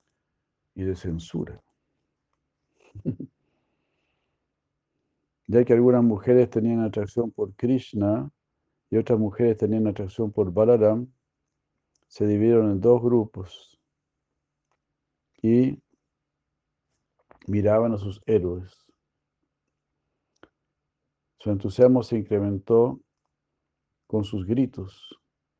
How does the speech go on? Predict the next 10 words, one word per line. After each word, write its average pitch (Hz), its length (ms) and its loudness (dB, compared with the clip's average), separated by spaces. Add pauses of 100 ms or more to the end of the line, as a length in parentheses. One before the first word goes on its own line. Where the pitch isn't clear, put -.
(280)
Al 101 160 -4
escuchar 101 460 0
estos, 104 600 -4 (320)
estos, 98 680 -10 (200)
este 101 420 -10 (180)
rugir, 110 720 -4 (600)
Krishna 127 320 2
y 110 40 -4
Balaram, 120 600 4 (800)
mm, 92 440 -14